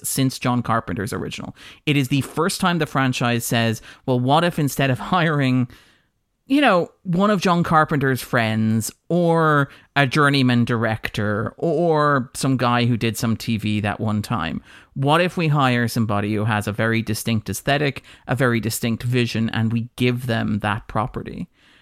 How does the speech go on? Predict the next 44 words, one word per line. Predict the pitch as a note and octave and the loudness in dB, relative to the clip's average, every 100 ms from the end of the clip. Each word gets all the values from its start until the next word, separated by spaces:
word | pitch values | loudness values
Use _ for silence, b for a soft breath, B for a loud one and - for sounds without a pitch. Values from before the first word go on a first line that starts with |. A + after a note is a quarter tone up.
| b - | b 0
And | D3 | 0
I | |
think, | D3 G3+ | 2 0
like, | F3+ C#3+ | -2 0
that, | D3+ F#3 - D#3+ | 2 2 -2 -8
that | D#3+ F#3 | -2 0
is | A#3+ F#3+ | 0 -2
maybe, | F#3+ F#3 F#3 F3 D#3+ | -2 0 0 -2 -2
to | - D3+ | -4 -4
my | C#3+ C#3 C#3 | -2 0 0
mind, | C3+ B2+ B2 B2 | 0 0 0 -2
why, | B2 B2 B2 B2 A#2+ A#2 A2+ A2+ - _ _ _ _ _ _ - | -2 -2 0 0 0 0 0 0 -4 _ _ _ _ _ _ -2
and | F3 | 0
again, | G3+ G3+ B2 | 2 0 0
I | C#3+ D3+ | -2 -2
don't | E3 D#3+ - | -2 -4 -2
know, | D3+ C#3 | 0 2
I | C3 | 0
have | B2+ | 0
no | C#3 C#3+ | -2 -2
scientific | - C#3 C3+ - B2+ B2+ | -2 -2 0 -2 -4 -4
way | B2 A#2 | -2 -4
of | - | -4
quantifying | A#2+ A#2 A#2+ A2+ G#2+ | -4 -4 -4 -4 -2
or | G#2 | -2
measuring | A2 D3 - F#3+ F#3 | -2 -4 -4 -4 -4
this, | G#3 - - b b b - | -4 -8 -14 b b b -4
but | D3+ | 0
it | C#3+ | 2
does | D#3 D#3 D#3 | 2 2 2
feel | D#3+ C#3+ | 0 2
like | C3 | 0
there's | C3+ B2 | 0 0
maybe | B2+ B2 B2 | 0 0 0
been | A#2+ | 0
a | A2+ | 0
little | A2 A#2 A#2+ | -2 -2 -2
bit | A#2 | -2
of | A2 | -2
a | |
reappraisal | G#2+ A2+ G#2+ - G#2+ A2 G2+ G2+ | -2 -2 -4 -4 -4 -2 -4 -4
of | - | -4
these | A2+ A2 | -4 -2
movies, | G2 - - - | -6 -6 -12 -14